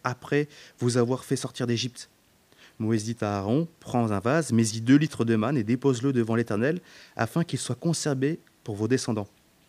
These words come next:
Suivant l'ordre donné à l'Éternel, à Moïse et à Aaron, à Moïse, Aaron le déposa devant le témoignage, afin qu'il soit conservé. Les Israélites mangèrent de la manne pendant quarante ans, jusqu'à leur arrivée dans un pays habité.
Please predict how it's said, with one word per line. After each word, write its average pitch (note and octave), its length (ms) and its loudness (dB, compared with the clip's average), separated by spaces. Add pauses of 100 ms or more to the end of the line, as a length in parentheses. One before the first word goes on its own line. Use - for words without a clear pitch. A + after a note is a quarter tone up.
(160)
Suivant C#3+ 340 4
l'ordre D3 180 8
donné C3+ 240 8
à B2+ 60 8
l'Éternel, B2+ 520 4
à A2+ 160 2
Moïse B2+ 380 6
et A#2 60 4
à A2+ 100 4
Aaron, A#2 300 0 (560)
à A2 100 0
Moïse, C3 340 2 (120)
Aaron A#2+ 320 2
le A#2+ 100 4
déposa A#2+ 400 0
devant G#2 300 0
le G#2+ 100 0
témoignage, A#2+ 500 0 (720)
afin A#2+ 220 -6
qu'il A#2 140 -6
soit - 160 -6
conservé. F#2+ 400 -8 (960)
Les G2+ 200 0
Israélites A#2+ 420 0
mangèrent C#3 420 4
de G#2 100 -2
la F#2 120 0
manne F#3 340 2 (420)
pendant F#2 260 -8
quarante G#2+ 440 -2
ans, B3 180 2 (400)
jusqu'à B2 380 -4
leur F#2+ 260 -8
arrivée B2 600 -2
dans G2+ 180 -4
un G2 80 -4
pays G2+ 300 -6 (180)
habité. F#2+ 400 -12